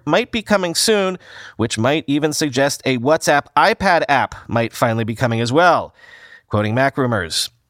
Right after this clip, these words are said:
"In an interview with W A Beta Info, Facebook C E O Mark Zuckerberg confirmed that the popular messaging app will soon be rolling out multi-device capability, allowing users to use their WhatsApp account on up to four different linked devices,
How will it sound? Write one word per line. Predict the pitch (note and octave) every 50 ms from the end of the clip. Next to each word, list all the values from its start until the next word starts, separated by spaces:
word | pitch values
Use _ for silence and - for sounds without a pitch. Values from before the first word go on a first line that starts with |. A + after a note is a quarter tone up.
| _ _ _ -
"In | F3 G3+ G#3+
an | G#3+ G#3+
interview | A#3 B3 B3 A3+ A#3 A3+ A3+
with | G#3+ G3+ E3
W | - G3 G#3 G#3 G3+
A | G3+ G3 F#3+
Beta | F3 C#3 A2 - E3 F3 G#3+ G3+ F#3+ F3
Info, | - F#3 F#3+ F#3+ - F#3 F3+ F#3 F#3+
Facebook | F3+ - F3+ E3+ D#3+ - E3 -
C | - E3 D#3+ D#3
E | E3
O | D#3
Mark | D3+ D3+ D3+ -
Zuckerberg | - D#3 D3+ D#3+ D3 D3+ C#3+ -
confirmed | - E3 D3 - - - G3 G3 G#3 G#3+ A3 G#3 - -
that | D3+ E3 E3 -
the | D#3 D#3+ -
popular | - F#3 F#3+ G3 F#3+ F3
messaging | D#3 E3 F3+ - F3+ D3+ E3+ D#3+
app | D#3+ D#3+ D#3+ - _ _ - - - - -
will | - G2+
soon | - - E3+ F3 E3+
be | E3+ D3+
rolling | C#3 D3+ D#3 D#3 D3+ D#3
out | D#3 D3+ -
multi-device | C3 C#3 D3+ D#3+ - F3+ D#3 C#3 B2+ C3 D#3 D#3+ -
capability, | - - E3 C#3+ C#3 B2+ B2 F3+ G3 G3+ G3+ G3 G3 F#3+ F3+ _ - - - -
allowing | B2 D#3 G3 G#3+ G3+
users | G3+ G#3 G3 G3+ G3 - -
to | - F3
use | G3 G#3+ G3 -
their | F3+ F3+
WhatsApp | E3 F3 F#3+ - G3+ F#3
account | F3+ E3 - - F#3+ E3+ E3+ D#3+ _ -
on | - D#3+ D#3+ D#3+ -
up | D#3+ D#3+ -
to | - D#3
four | - - - G#3+ B3 C4
different | G#3+ A3+ A3 A3 F#3+ -
linked | - C#3+ D#3 F#3 A3+ A3 -
devices, | A3+ G3 D#3+ F#3 F#3+ F#3+ - F3 D3